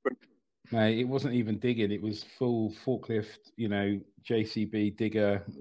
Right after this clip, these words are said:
Speaker 2: just, just burying myself in it. Um, so
Speaker 1: Bru-, Brutal Bob, Brutal Bob co-, recovered it well, though. He did, did very <laughs> well with his little
Speaker 2: Yeah.
Speaker 1: intro.
Speaker 2: He did. He did.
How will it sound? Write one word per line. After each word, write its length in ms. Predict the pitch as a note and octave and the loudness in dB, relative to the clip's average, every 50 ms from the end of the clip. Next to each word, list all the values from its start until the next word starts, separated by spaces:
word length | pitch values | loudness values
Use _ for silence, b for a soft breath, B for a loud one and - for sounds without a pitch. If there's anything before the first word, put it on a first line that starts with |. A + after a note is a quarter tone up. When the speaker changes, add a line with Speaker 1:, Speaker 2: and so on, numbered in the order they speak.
| C4 - | -8 -6
Speaker 2:
just, 280 | - G#2 F#2+ - - - C#4+ | -4 -6 -6 -6 -6 -8 -6
just 220 | - A2+ G#2+ G2+ - | -6 -6 -6 -2 2
burying 340 | A#2+ A2+ A2 A2 G#2+ G#2 G#2 | 4 4 6 6 4 4 2
myself 340 | G#2 F#2+ - G#2+ G2+ G2+ - | -2 -4 -4 -4 -4 -4 -4
in 100 | A#2 G#2+ | -4 -6
it. 160 | F#2+ F2 - b b b b b b b b b b | -6 -6 -10 b b b b b b b b b b
Um, 300 | - C#3 D3+ D#3 E3 D#3+ C#3 | -2 0 0 0 -2 -2 2
so 100 | C#3 F3 | 6 6
Speaker 1:
Bru-, 160 | E3 F3+ - | 6 6 4
Brutal 360 | - - E3 D#3+ D3+ - D#3+ C3 | 4 6 6 6 6 6 6 6
Bob, 140 | D3+ D#3+ D3 - | 6 4 4 6
Brutal 300 | - D#3+ D#3 C#3+ C#3+ C#3 | 4 4 6 6 6 6
Bob 220 | B2 C#3 C3 A2+ | 8 6 6 6
co-, 160 | - B2+ A2+ A2+ | 6 2 2 4
recovered 360 | - A#2 - - A#2 G#2 G#2 | 2 2 4 4 4 4 2
it 80 | G#2 - | 0 0
well, 160 | F#2+ G2+ G2 F#2 | 0 0 0 0
though. 120 | F#2 F#2+ | -2 -4
He 80 | F#2+ - | -6 -4
did, 120 | - G#2 - _ _ _ | -6 -6 -6 _ _ _
did 140 | B2 A#2 - | -4 0 2
very 160 | - A#2 A#2 - | 4 2 2 2
<laughs> 60 | _ - | _ 0
well 100 | A2+ - - - | 0 0 0 2
with 80 | C#3 A#2+ | 2 4
his 120 | B2+ B2 | 4 4
little 180 | C3 C3 G#2+ G#2+ | 4 4 4 2
Speaker 2:
Yeah. 80 | A2+ | 2
Speaker 1:
intro. 320 | A2 A2 - _ _ - b b b b b b b b b b b | 0 -2 -6 _ _ -14 b b b b b b b b b b b
Speaker 2:
He 120 | - E3+ | -6 -4
did. 460 | E3 F#3+ F#3 F3+ D3 G#2+ F#2 E2+ - - - _ | -4 -2 -2 0 0 0 0 -2 -6 -14 -10 _
He 100 | C3+ C3 | -6 -2
did. 320 | B2+ B2 G#2 F#2+ F2+ - | 0 0 0 0 -2 -6